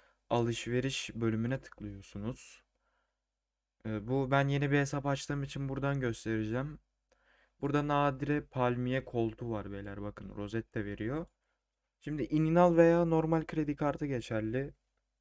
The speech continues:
Ben şimdi hemen ininaldan iki dakika halledeyim bunu. Hemen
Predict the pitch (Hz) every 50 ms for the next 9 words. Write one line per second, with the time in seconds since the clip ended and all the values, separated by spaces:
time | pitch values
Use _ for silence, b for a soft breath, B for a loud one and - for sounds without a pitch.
0 | _ _ _ _ _ _ - 135 143 139 - 143 143 143 143 143 143 147 143 139
1 | 139 143 139 139 139 139 135 135 - - 135 131 - _ - 131 127 131 127 127
2 | 127 123 123 120 113 107 107 117 127 - _ _ _ _ _ _ _ _ _ _
3 | _ _ _ - 135 135 131 135 135